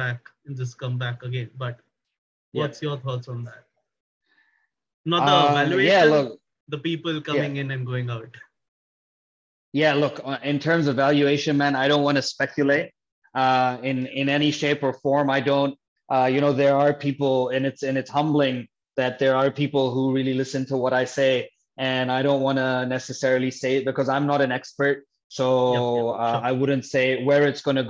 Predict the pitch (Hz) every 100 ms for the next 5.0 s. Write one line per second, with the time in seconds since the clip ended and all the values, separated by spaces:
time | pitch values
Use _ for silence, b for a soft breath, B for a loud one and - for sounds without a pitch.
0 | 131 135 135 135 _ _ - 139 143 139
1 | 135 139 143 139 139 143 165 147 139 131
2 | 135 139 139 123 135 143 165 156 135 147
3 | 139 135 120 123 - 135 135 143 135 127
4 | 123 139 - 139 127 127 127 - 131